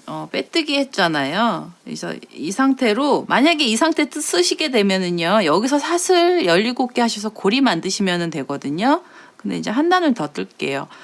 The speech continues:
요 줄로 바늘을 이렇게 연결하셔서 빼뜨기를 옆으로 가세요, 옆으로. 그래서 여기서요, 짧은뜨기를 하나 해주시고요.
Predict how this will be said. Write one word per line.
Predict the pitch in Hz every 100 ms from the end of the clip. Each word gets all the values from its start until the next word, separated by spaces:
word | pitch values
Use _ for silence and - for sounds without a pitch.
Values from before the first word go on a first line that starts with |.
| - -
요 | 240 294
줄로 | - 294 302 302 302 311 190 -
바늘을 | - 180 214 226 214
이렇게 | 156 165 180
연결하셔서 | 139 156 196 226 226 190 269 277 156 - _ _ _ _ _ -
빼뜨기를 | - - - 311
옆으로 | 170 170 262
가세요, | 262 214 - 156 147 -
옆으로. | - - - 156 220 269 _ _ - - _ _
그래서 | - 190 196 285 196 - - - - _ _ _ _ _ _ _ - -
여기서요, | 196 214 233 208 170 165 214 - -
짧은뜨기를 | - 277 320 339 392 233 226
하나 | 240 240
해주시고요. | 233 311 311 311 233 175 180 240 156